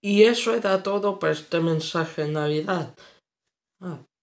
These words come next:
ah, sobre todo, suscribiros, dad like, compartid, comentad. Y bueno,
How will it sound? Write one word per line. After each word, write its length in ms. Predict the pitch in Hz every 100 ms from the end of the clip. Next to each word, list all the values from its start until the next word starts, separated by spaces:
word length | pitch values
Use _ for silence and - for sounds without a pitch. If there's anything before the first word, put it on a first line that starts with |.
| _ _ _ _ _ - - -
ah, 180 | 208 143
sobre 420 | - 165 156 165
todo, 400 | 165 196 214 220
suscribiros, 880 | - 180 165 - 175 196 202 220 208
dad 220 | 185 165
like, 500 | 165 180 202 214 - _
compartid, 1400 | - 160 - 147 143 190 185 160 - 160 - 190 202 202
comentad. 840 | 175 165 160 156 - 180 208 214 - - - - _ _ _
Y 160 | 180 185
bueno, 480 | 180 170 135 123